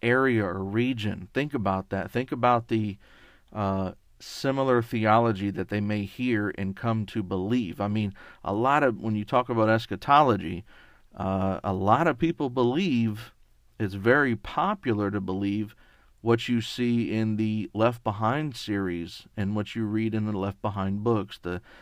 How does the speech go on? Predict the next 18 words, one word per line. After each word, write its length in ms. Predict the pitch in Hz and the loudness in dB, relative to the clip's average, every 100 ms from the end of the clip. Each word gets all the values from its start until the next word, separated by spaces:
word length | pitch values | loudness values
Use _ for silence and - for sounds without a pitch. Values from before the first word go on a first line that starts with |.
| - - | -20 -4
the 100 | 110 | -2
rapture, 580 | 101 107 107 95 92 90 | 2 2 2 -2 -4 -4
the 120 | 90 | -4
people, 640 | 92 110 - 104 101 101 - | -4 -4 -2 -2 -2 -4 -4
uh, 260 | 95 95 90 - _ _ _ - - 117 | -4 -4 -6 -14 _ _ _ -20 -14 -4
disappearing, 1000 | 113 - 98 - 123 113 101 95 92 92 | -4 -4 -12 -4 0 2 2 -2 -4 -6
and, 200 | 95 95 - - - | -6 -8 -12 -20 -12
you 100 | 110 | -2
know, 140 | 107 101 | 0 2
like, 240 | 101 113 | 0 0
"Oh, 60 | 113 | -4
well, 280 | 127 151 | 0 0
of 120 | 110 - | -2 -2
course 280 | 151 123 | -2 0
everybody 680 | 147 196 151 104 98 92 87 _ - - | -2 -2 -2 0 0 -2 -8 _ -20 -6
believes 380 | 104 98 95 82 | -2 -2 -2 -6
that." 160 | 85 _ - | -8 _ -10
No, 600 | 98 113 175 127 - | 0 2 2 0 -2